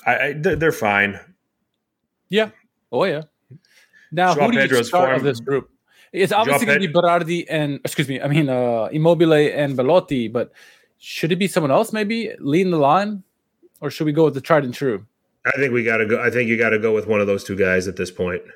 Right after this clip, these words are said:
Speaker 2: Yeah.
Speaker 1: I think your front three has to be Insigne, Immobile,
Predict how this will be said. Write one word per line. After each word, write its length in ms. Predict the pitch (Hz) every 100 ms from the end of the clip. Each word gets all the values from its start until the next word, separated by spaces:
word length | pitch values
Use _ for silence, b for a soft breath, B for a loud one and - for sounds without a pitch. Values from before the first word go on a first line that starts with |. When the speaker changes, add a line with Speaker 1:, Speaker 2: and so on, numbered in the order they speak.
| _ -
Speaker 2:
Yeah. 200 | 101 - b b b b b
Speaker 1:
I 100 | 127
think 220 | 135 160 139
your 80 |
front 240 | 135 135 117
three 180 | 127 117
has 300 | 110 113 -
to 80 |
be 640 | 120 117 113 113 110 104 -
Insigne, 920 | 117 110 - 117 113 113 110 107 113 -
Immobile, 760 | 110 107 107 107 104 104 101